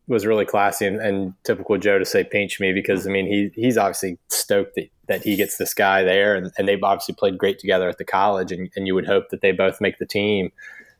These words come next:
Um, but like you said, they're gonna be competing against each other, and when, when you look at the roster of the Hornets, you gotta think that one of them for sure is making that team,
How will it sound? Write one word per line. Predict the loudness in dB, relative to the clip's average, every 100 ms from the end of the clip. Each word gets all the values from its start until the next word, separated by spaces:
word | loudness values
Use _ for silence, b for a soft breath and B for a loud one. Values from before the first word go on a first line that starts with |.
| -2
Um, | 0 2 0 -6 _ _ _
but | 0
like | 0 0
you | 0
said, | 0 2
they're | 2
gonna | 0
be | 0
competing | -2 -2 -2 -2
against | -2 -2 -2
each | -2 0
other, | 2 2
and | 6
when, | 6 4 -2
when | -2
you | 0 2
look | 2 2
at | -2
the | 0
roster | 4 4 4 2 0
of | 0
the | 2
Hornets, | 2 4 2 0 -6 -8 B B B B -4
you | 0
gotta | 2 2
think | 2 0 2
that | -2 -2
one | 0 0
of | 2
them | 0
for | -2 -6
sure | -2 0 0
is | 0
making | -2 -2 -2
that | -4 -4
team, | -8 -6 -10